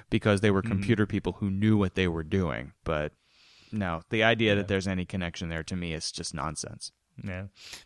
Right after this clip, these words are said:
Speaker 2: But even if there was a hack, and even if it did go through North Korea and somehow, I, I still, it still seems weird that it would be about this movie, right?
Speaker 1: Mm-hmm.
Speaker 2: And I think that Sony, I mean, there was a lot of damage to Sony 'cause there was a hack,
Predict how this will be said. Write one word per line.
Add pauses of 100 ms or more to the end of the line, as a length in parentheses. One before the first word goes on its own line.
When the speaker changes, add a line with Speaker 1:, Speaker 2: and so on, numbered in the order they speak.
(240)
Speaker 2:
But
even
if
there
was
a
hack,
and
even
if
it
did
go
through
North
Korea
and
somehow, (420)
I, (220)
I
still, (320)
it
still
seems
weird
that
it
would
be
about
this
movie,
right?
Speaker 1:
Mm-hmm. (640)
Speaker 2:
And (320)
I
think
that
Sony, (720)
I
mean, (320)
there
was
a
lot
of
damage
to
Sony
'cause
there
was
a
hack,